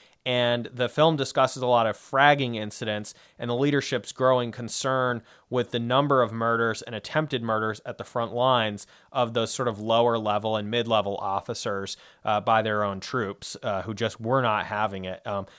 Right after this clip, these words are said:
they don't really address in the movie, uh, what the final count of assassinations of officers was. Um, and I don't know if there's any records of that because in many cases it was probably covered up.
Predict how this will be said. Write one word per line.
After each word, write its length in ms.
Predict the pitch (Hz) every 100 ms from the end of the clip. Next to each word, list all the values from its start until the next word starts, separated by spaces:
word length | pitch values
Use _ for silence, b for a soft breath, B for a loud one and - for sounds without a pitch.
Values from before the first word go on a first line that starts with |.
| B
they 80 | 147
don't 160 | 208
really 240 | 185 170 135
address 640 | 101 117 110 131 156 -
in 180 | 143 143
the 80 | 147
movie, 580 | 147 143 147 151 151 -
uh, 100 | 113
what 220 | 117 -
the 100 | 107
final 440 | - 123 127 123
count 360 | 110 117 110 131
of 120 | 117
assassinations 800 | 110 120 104 - 113 110 123 107
of 100 | 104
officers 560 | 104 107 - 117 107 92
was. 520 | 87 98 123 160 - b b b
Um, 320 | 113 110 107 107
and 100 | 104
I 80 | 131
don't 200 | - 95
know 240 | 104 135
if 100 | 143
there's 200 | 143 139
any 160 | 143 143
records 380 | 143 143 143
of 120 | 143 139
that 240 | 147 151
because 260 | 110 110 98
in 80 |
many 180 | 98 110
cases 260 | 107 110 117
it 40 |
was 120 | 95
probably 420 | - 107 98 98 98
covered 340 | 113 104 90
up. 260 | 101 135